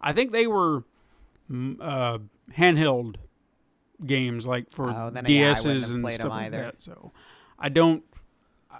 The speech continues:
Speaker 1: I saw it and I was like, "Ah," eh. And that's all I could say, 'cause I just, I was not excited like I should be for the other ones. I got the ones that I
Speaker 2: Right.
Speaker 1: wanted. So, uh, Marvel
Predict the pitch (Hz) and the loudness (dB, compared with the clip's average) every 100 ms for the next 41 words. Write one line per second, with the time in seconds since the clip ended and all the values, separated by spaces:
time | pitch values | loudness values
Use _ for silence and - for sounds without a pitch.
0 | - - _ _ - 135 - 151 156 143 | -20 -20 _ _ -8 -4 2 4 4 0
1 | 135 143 - 233 - _ _ _ _ _ | -2 -6 -8 -12 -12 _ _ _ _ _
2 | - 151 185 - _ _ _ _ _ 180 | -20 -18 -18 -20 _ _ _ _ _ -4
3 | 143 147 147 143 139 123 - 147 127 - | -2 0 2 2 0 -4 -4 -4 -4 -6
4 | 123 131 123 120 - - - 135 135 117 | -8 -6 -6 -10 -12 -20 -14 -12 -12 -14
5 | - 147 143 135 127 151 135 131 120 - | -4 0 2 0 -2 0 0 -2 -8 -16
6 | _ - - _ _ _ 156 147 160 - | _ -20 -20 _ _ _ 2 4 4 6
7 | 233 175 175 170 - 170 185 214 170 113 | 4 6 4 2 -2 -4 -2 -2 -4 -4
8 | 104 135 202 143 139 127 127 156 147 147 | -2 0 2 0 -4 -2 0 0 0 -4
9 | 147 _ _ - 147 135 131 - _ _ | -10 _ _ -18 -14 -12 -14 -18 _ _
10 | _ _ - - - - - - _ _ | _ _ -20 -20 -20 -20 -20 -20 _ _
11 | _ - 143 147 147 190 233 226 | _ -2 2 4 6 6 6 2